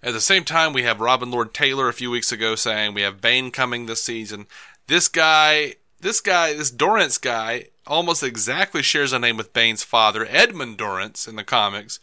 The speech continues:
So he's coming to town looking Jim's age,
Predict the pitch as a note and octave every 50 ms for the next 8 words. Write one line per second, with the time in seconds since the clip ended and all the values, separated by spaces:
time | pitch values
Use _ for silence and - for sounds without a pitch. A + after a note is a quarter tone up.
0 | - - - - - - - - _ _ _ _ _ _ _ _ _ - - D3
1 | D3+ D3+ - - A3 A3+ A3 A3+ F#3+ E3+ - G3 G3 F#3 F#3 F3+ F3 E3+ D3 -
2 | - B2+ D#3 G3 G3 A3 F#3+ F#3 F3 D#3 - _ _ - _ _ - C3+ - B2
3 | D#3+ F#3 F3 C#3 C3 C3+ B2+ B2 B2 B2+ A#2+ A#2 - -